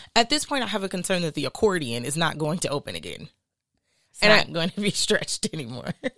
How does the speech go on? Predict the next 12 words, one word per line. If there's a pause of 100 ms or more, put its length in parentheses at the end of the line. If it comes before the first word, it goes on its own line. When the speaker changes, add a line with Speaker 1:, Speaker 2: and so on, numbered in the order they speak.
(420)
Speaker 2:
I
think
that
I, (420)
I
think
this
is
just
where
you're
at